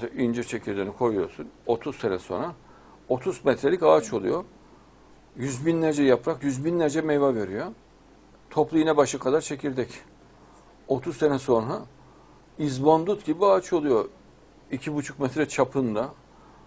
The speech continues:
efendim, otuz metre boyunda. Yüz binlerce bal gibi de tatlı meyve veriyor.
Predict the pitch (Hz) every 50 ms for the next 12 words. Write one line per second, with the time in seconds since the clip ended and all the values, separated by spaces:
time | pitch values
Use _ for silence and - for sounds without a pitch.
0 | - - - - - - - 139 135 - 143 139 131 135 - - - - - 156
1 | 151 143 139 127 - - 139 123 117 123 120 120 110 104 101 98 113 151 180 196
2 | - - - - - - - - - - - - - - - - - - - 120
3 | 139 156 147 147 160 180 180 185 170 156 147 175 185 - - - - - - -
4 | - 120 151 180 175 147 143 143 151 - - - 156 143 - 190 185 180 170 165
5 | 170 165 151 123 107 95 98 107 160 233